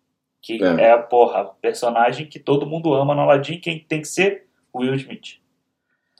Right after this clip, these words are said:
Speaker 2: Ele é uma das melhores coisas do filme.
Speaker 1: Não, tudo bem.
Speaker 2: Não é?
Speaker 1: Sim.
Speaker 2: Então
Speaker 1: Esquadrão Suicida. Ele, cara, o pistoleiro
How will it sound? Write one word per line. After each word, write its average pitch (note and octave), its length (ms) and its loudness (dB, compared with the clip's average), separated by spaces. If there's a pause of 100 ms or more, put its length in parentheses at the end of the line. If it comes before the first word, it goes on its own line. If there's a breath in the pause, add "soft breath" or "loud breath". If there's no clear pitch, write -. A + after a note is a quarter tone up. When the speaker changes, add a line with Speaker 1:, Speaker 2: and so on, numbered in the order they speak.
Speaker 2:
Ele F#2 160 -2
é F#2+ 40 0
uma G2+ 60 -2
das B2+ 120 2
melhores B2 360 2
coisas F3 180 0
do F4 100 2
filme. - 380 -2 (280)
Speaker 1:
Não, - 180 -14
tudo - 240 -20
bem. - 300 -10 (120)
Speaker 2:
Não D2+ 200 -12
é? E3+ 360 -2
Speaker 1:
Sim. - 440 -16 (160)
Speaker 2:
Então - 280 -8
Speaker 1:
Esquadrão C#3 600 4
Suicida. - 800 -4 (800)
Ele, C#3 420 0 (420)
cara, - 200 6
o - 40 -10
pistoleiro D#3 840 0